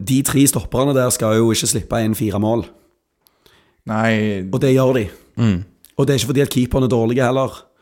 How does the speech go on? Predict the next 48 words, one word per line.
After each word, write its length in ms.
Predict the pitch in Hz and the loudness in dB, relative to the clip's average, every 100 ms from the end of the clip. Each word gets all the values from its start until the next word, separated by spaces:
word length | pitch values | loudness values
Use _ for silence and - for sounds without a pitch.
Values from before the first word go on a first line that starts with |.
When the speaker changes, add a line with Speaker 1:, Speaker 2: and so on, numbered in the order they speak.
| _ _ _ _ _ | _ _ _ _ _
Speaker 2:
Men 100 | 135 | 0
er 80 | 135 | 2
det 100 | 135 | 2
fordi 200 | 151 139 | 2 2
at 180 | 127 - | 0 -4
stopperne 560 | - 120 113 123 120 113 | -4 -2 -2 -2 0 0
er 80 | |
så 140 | 110 117 123 | -2 -8 -6
græla 300 | 113 107 107 | -2 0 2
dårlige? 360 | 107 104 135 120 - _ - - _ _ | 0 0 -2 -4 -10 _ -20 -20 _ _
Speaker 1:
Ja. 140 | 160 160 - - _ _ 123 | 0 0 -6 -20 _ _ -8
Speaker 2:
Ja. 140 | 120 117 - | -8 -6 0
Speaker 1:
I 160 | 156 | 2
dag 260 | 147 143 151 | 4 4 4
er 100 | 135 | 4
de 80 | 160 | 4
det, 140 | 139 | 4
altså. 300 | 151 165 120 92 | 4 2 -4 -6
Speaker 2:
Ja. 160 | 120 123 | -8 -2
Speaker 1:
Eh, 400 | 151 135 131 127 127 | 0 2 4 2 0
tre 240 | - 175 | 0 2
stoppere, 460 | 170 143 - 147 165 | 0 -2 -4 0 0
så 80 | 113 | 2
da 140 | 135 135 131 | 0 0 -2
kan 140 | 135 | -2
du 60 | 127 | 0
ikke, 220 | 117 151 156 | 0 -2 0
de 100 | 139 | 0
er 40 | 156 | 0
tre 140 | 208 | 0
stoppere. 440 | 196 131 - 180 180 - - | -2 -2 -4 -4 -4 -8 -10
Du 80 | - | -6
kan 80 | 117 | -6
ikke 160 | - | -4
klage 320 | 185 139 117 | -2 -2 -2
på 220 | 147 151 147 | 0 0 0
midtbanen 520 | 139 - 135 143 151 | -2 -2 -2 0 0
heller 200 | 160 196 | 0 -2
for 100 | 196 | -2
mye. 320 | 196 196 104 - - _ _ - - 139 | -2 -2 -4 -8 -20 _ _ -14 -12 -4
Altså, 260 | 143 170 160 131 | 0 2 2 2
det 140 | 180 156 | 2 4
er, 260 | 165 190 175 117 | 4 4 2 0
de 140 | 120 190 | 0 2
er 40 | |
tre 220 | - 175 | 2 2
mann 220 | 208 190 220 | 4 4 4
der. 220 | 190 | 2